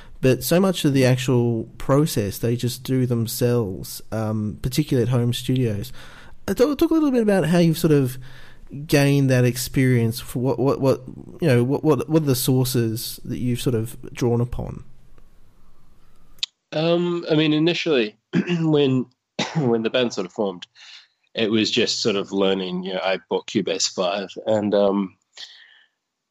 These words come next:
Speaker 2: you know, I just, I just taught myself how to do all that stuff. I, I learned, um, yeah, just, just from the ground up, I was just having to work stuff out.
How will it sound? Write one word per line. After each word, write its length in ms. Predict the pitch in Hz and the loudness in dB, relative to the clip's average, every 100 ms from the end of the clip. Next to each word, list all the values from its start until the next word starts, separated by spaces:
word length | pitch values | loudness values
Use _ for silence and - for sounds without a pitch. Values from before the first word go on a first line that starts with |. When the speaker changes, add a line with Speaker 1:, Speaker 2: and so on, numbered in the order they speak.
| - | 0
Speaker 2:
you 120 | 135 | 2
know, 160 | 110 - | 2 -2
I 80 | |
just, 280 | 107 110 - 107 | -6 -6 -6 -6
I 60 | |
just 280 | 104 - - _ _ _ _ | -6 -8 -12 _ _ _ _
taught 220 | - 107 78 | -8 -8 -6
myself 380 | 82 - 104 | -8 -6 -6
how 120 | - 90 | -4 -6
to 60 | |
do 160 | 82 95 | -4 -4
all 80 | 95 | -2
that 160 | 90 | -4
stuff. 320 | - 98 - | -4 -4 -2
I, 180 | 98 95 | 0 0
I 140 | 80 87 | 0 -4
learned, 400 | 90 87 87 87 | -2 -4 -4 -4
um, 320 | 90 90 87 _ _ _ _ _ _ _ _ - | -4 -4 -8 _ _ _ _ _ _ _ _ 0
yeah, 180 | 117 98 | 0 2
just, 240 | - - | -2 -4
just 140 | 117 | -6
from 120 | - 117 | 0 0
the 60 | |
ground 260 | 98 95 90 | 2 -2 -4
up, 120 | 95 | -4
I 60 | 98 | -4
was 100 | 92 | -4
just 160 | 98 - | -6 -6
having 200 | 104 95 | -6 -4
to 60 | |
work 220 | 95 90 | -4 -4
stuff 280 | - 82 - | -6 -10 -10
out. 180 | 92 - | -8 -8